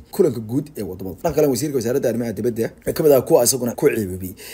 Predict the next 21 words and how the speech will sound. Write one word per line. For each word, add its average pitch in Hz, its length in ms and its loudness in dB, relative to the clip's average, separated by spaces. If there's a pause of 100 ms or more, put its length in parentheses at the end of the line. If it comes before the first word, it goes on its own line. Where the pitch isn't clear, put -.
(120)
ee 143 100 4
dalka 170 280 2
Urdun, 165 380 -4
Ayman 147 180 -2
Safaad, 139 320 -2
ayaa 120 180 0
sheegay 107 280 -4
inuu 139 160 -6
haddeerta 120 360 -6
fahmay 87 400 -12
inay 185 280 4
run 208 300 0
ahayd 110 280 -6
dhammaan 131 240 -2
sheegashooyinkii 120 840 -4
warbaahinta 120 440 -6
caalamka 123 400 -2
Islaami 127 380 -4
qaarkood 113 380 -8
ay 101 100 -4
tabinaysay 107 440 -4